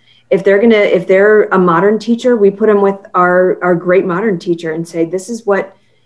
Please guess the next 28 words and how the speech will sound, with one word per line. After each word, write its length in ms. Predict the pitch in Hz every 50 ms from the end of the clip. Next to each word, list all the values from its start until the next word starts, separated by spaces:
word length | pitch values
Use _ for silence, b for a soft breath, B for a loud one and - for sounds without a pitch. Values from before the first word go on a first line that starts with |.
| b _
you 80 | 180
know, 120 | 185 180 170
we 220 | 165 160 180 196
like 220 | 196 202 196 185 185
to 100 | - 170
see. 300 | - - - 220 220 180 165
These 240 | - 180 196 190 214
are 80 | 208
the 100 | 180 170
skills 480 | 170 - - _ 208 208 220 214 196 202
that 180 | - 175 165 170
this 200 | 180 175 175 -
age 280 | 180 180 180 180 -
group's 280 | - 185 175 180 - _
working 340 | 170 185 196 - 214 175 160
on. 220 | 139 131 160 165
These 260 | - 170 175 185 180
are 140 | 196 185 180
the, 140 | 180 180 165
this 260 | - 185 190 190 -
is 100 | 202 190
the 80 | - 170
tempo 420 | - - - 190 202 202 185 165
that 120 | 160 165
we 160 | - 170 175 165
like 180 | 160 160 165
to 100 | - -
see. 360 | - - - 165 156 - -